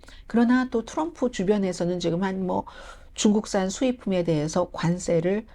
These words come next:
육십 퍼센트를 부과할 것이라고 주장을 합니다.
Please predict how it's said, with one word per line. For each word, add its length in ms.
육십 480
퍼센트를 760
부과할 400
것이라고 420
주장을 340
합니다. 420